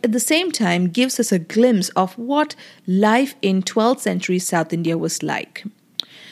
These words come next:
The Chalukyan Empire, from which this work originated, consists-, consisted then of what is now modern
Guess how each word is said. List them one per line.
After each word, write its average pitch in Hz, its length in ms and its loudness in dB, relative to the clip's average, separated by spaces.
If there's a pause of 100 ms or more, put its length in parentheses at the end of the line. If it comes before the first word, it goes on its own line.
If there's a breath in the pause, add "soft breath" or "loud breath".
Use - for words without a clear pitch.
(600 loud breath)
The 214 100 2
Chalukyan 294 520 2
Empire, 180 580 2
from 196 320 0
which 294 300 0
this 175 260 -2 (540)
work 185 400 2
originated, 170 800 2 (520 loud breath)
consists-, 302 580 2
consisted 254 720 0
then 170 320 0 (100)
of 208 320 2
what 233 180 2
is 247 240 -4
now 254 420 4
modern 185 600 2